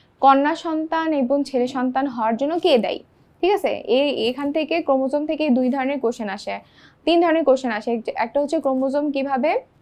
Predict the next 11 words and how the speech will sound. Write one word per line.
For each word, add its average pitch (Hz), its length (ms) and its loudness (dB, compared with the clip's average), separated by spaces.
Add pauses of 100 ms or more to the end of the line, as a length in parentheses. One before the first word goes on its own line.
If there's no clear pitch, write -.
(760)
বৈশিষ্ট্য 269 400 4
মা 254 200 2
বাবা 226 240 0
থেকে 269 200 0
সন্তান 247 340 -4
সন্ততিতে 254 460 -4
নিয়ে 247 220 -2
যায়, 285 240 -2 (380)
দুই 269 120 4
নাম্বার 269 340 2
হচ্ছে 294 460 -2